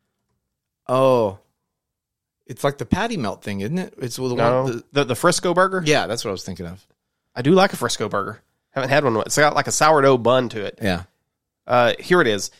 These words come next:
Speaker 2: It is the, uh, the Monster Burger.
Speaker 1: Monster Burger.
Speaker 2: Do you remember the Monster Burger?
Speaker 1: I do.
Speaker 2: I don't know if they still have that or not, but I remember, oh, being a kid. Uh, I think it's, it's probably very similar to the Baconator.
Speaker 1: Yeah.
Speaker 2: Has this got bacon?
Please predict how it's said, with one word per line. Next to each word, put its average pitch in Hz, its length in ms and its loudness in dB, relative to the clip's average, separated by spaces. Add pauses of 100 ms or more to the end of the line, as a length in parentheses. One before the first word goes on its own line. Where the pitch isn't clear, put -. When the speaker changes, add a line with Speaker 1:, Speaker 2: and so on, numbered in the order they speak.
Speaker 2:
It 147 180 0
is 127 260 2
the, 127 240 0
uh, 117 200 2
the 117 160 -2
Monster 120 680 0
Burger. 104 560 -6 (200)
Speaker 1:
Monster 82 480 -6
Burger. 71 440 -8
Speaker 2:
Do 120 80 -8
you 131 80 0
remember 160 200 4
the 156 80 0
Monster 151 360 2
Burger? 160 320 -2
Speaker 1:
I 101 120 -4
do. 107 380 -2
Speaker 2:
I 120 80 0
don't 151 140 -4
know 156 80 0
if 143 80 -6
they 131 80 0
still 143 260 -2
have 131 240 -2
that 127 140 2
or 120 60 0
not, 113 300 0
but 117 120 -4
I 120 60 2
remember, 131 540 -2 (880)
oh, 127 160 -2
being 123 240 0
a 110 60 -2
kid. 120 360 -2 (920)
Uh, 107 300 0
I 107 80 -2
think 151 200 -2
it's, - 440 -4 (260)
it's 226 160 -10
probably 349 400 -2
very 240 260 2
similar 247 340 0
to 214 100 -8
the 120 100 0
Baconator. 175 760 -4 (280)
Speaker 1:
Yeah. 95 220 -2
Speaker 2:
Has 135 100 -4
this 226 140 0
got 226 220 0
bacon? 214 560 0